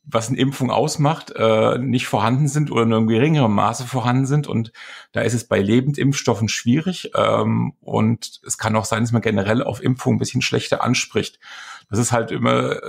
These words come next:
schwierig, weil die Medikamente sind relativ neu. Man hat nicht so viel Daten darüber. Ähm,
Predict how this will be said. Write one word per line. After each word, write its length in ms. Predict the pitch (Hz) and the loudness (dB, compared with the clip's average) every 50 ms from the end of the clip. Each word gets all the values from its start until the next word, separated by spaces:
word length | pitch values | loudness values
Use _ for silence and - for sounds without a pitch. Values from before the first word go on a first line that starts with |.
| - | -6
schwierig, 460 | - - - - 127 151 165 151 - | -4 -4 0 2 2 2 2 0 0
weil 100 | 131 110 | -2 -2
die 100 | 107 107 | -2 0
Medikamente 520 | 110 113 113 120 - 117 113 110 113 113 - | -2 0 0 0 0 0 0 0 0 0 0
sind 180 | 127 110 - | -2 0 0
relativ 440 | 113 104 104 95 - - 104 - - | 0 0 0 -2 -2 -6 -14 -6 -2
neu. 340 | 110 104 107 123 151 170 165 | 0 2 2 2 2 2 2
Man 200 | 147 123 110 101 | 2 2 0 0
hat 200 | 110 - - - | -2 -4 -6 -6
nicht 180 | 113 113 - - | -6 -6 -4 -6
so 80 | 120 | -8
viel 200 | 101 - 113 101 | -8 -6 -8 -6
Daten 420 | - - 101 104 123 - - 156 143 | -2 -2 0 0 -2 0 -2 0 0
darüber. 640 | 147 139 135 143 147 151 143 147 151 156 160 156 - - - - - - - - - - - _ _ _ _ | 0 0 0 0 -2 0 0 2 2 2 2 0 -2 -10 -18 -20 -20 -20 -20 -20 -20 -20 -20 _ _ _ _
Ähm, 720 | - 104 104 104 107 110 110 113 113 110 110 113 135 - | 0 2 2 4 4 4 4 4 4 4 2 2 0 -2